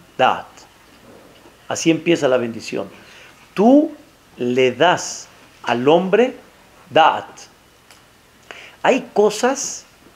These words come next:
que Dios nos las puso muy claras y no hay duda en ellas. Y todo mundo lo tiene claro. Por ejemplo,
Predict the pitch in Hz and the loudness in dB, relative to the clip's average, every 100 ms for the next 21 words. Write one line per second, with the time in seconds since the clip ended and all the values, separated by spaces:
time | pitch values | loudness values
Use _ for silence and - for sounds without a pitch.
0 | - - 131 117 143 202 220 - - - | -18 -6 -4 0 4 4 2 -6 -16 -10
1 | 135 131 127 - 196 - 196 165 165 214 | -4 -2 -4 -8 -8 -4 -2 -2 -2 -4
2 | 165 - 139 139 175 226 - - _ _ | -6 -4 0 0 0 -6 -14 -20 _ _
3 | _ _ - - - 131 143 180 220 - | _ _ -20 -20 -12 -10 -2 2 2 0
4 | - 160 190 131 113 170 185 185 175 135 | -2 0 -2 -6 -6 -2 0 0 0 -4
5 | 131 120 87 - - - _ _ _ _ | -2 -4 -6 -14 -16 -20 _ _ _ _
6 | 131 123 - 220 214 202 214 185 156 156 | -16 -4 2 4 4 0 -2 0 -2 -2
7 | 160 156 - 127 101 - - _ _ _ | -2 -2 -2 -2 -2 -6 -18 _ _ _
8 | _ _ 131 123 117 113 139 | _ _ -4 -2 -4 -4 -4